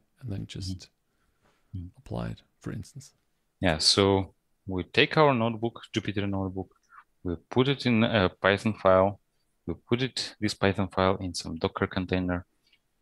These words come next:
Speaker 2: and we go to our cloud and we find a way how we can schedule this, uh,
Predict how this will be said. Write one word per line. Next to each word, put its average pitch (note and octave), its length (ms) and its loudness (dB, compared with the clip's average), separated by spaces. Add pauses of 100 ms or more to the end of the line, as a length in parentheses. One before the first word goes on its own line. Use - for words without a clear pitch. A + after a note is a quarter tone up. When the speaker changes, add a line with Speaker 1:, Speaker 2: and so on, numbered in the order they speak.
(220)
Speaker 2:
and F2 380 -2
we F2 80 -16
go A#2 180 -2
to - 200 -4
our F#2+ 160 2
cloud F#2+ 520 2 (100)
and F2 100 -6
we F2 80 -4
find G#2 340 2
a G2 60 4
way F#2 240 0 (100)
how F#2 140 0
we F2+ 220 -6
can E2 200 -6
schedule F#2 720 0
this, - 460 -2
uh, D#2+ 300 6